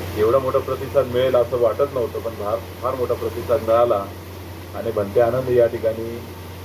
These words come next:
आपल्याला धम्मदेशना, आपल्याला बुद्ध धर्मातली काय शिकवण आहे ती शिकवण्यासाठी आले. त्याबद्दल मी आपलं फार, फार आभारी,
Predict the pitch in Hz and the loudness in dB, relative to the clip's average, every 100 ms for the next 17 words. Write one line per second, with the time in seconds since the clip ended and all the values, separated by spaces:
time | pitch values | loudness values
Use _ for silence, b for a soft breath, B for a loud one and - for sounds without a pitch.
0 | - - 92 95 113 110 110 107 98 - | -14 -10 -6 0 4 6 4 2 -2 -8
1 | - 104 123 123 113 - 113 110 107 - | -10 -6 -2 -2 -2 -2 -4 -4 -6 -10
2 | - - - - - - 92 - 104 104 | -12 -10 -10 -10 -10 -8 -6 0 2 4
3 | 98 - - - 120 127 117 120 117 - | 2 -6 -10 -8 -2 0 0 2 0 0
4 | 117 117 - 104 104 - 92 135 117 101 | -6 -4 2 2 2 -4 -4 -2 0 0
5 | 101 98 - - - - - - - 127 | -2 -4 -8 -10 -10 -10 -10 -6 -2 2
6 | 120 104 101 92 92 90 - - - - | 2 2 2 0 0 -6 -8 -10 -10 -10
7 | - - - 107 113 113 117 117 117 117 | -10 -10 -2 4 6 6 4 2 2 0
8 | 107 113 110 - 123 - 127 131 120 101 | 0 -2 -2 0 -2 0 0 2 2 2
9 | 107 | 0